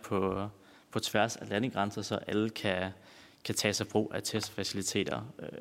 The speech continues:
når man tester de her nye teknologier. Det er vist, hvad vi havde af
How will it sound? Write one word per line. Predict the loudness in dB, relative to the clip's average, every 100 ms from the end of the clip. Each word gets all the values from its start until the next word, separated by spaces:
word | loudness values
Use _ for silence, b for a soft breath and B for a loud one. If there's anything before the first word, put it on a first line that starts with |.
| -10
når | -6 -4
man | -4
tester | -2 -2 -2 -4
de | -4 -2
her | 0 -2 -6 B B B B B -2
nye | 0 2
teknologier. | 0 -2 -4 -8 -8 -8 -8 -12 -20 -20 _ _ _ _ _ _ _ _ b b b b b _ _ _ _ _ _ _ _ _ _ _ _ _ _ -20 -14 -8
Det |
er | -6
vist, | -2
hvad | -2
vi | 0
havde | 2 2
af | 2 0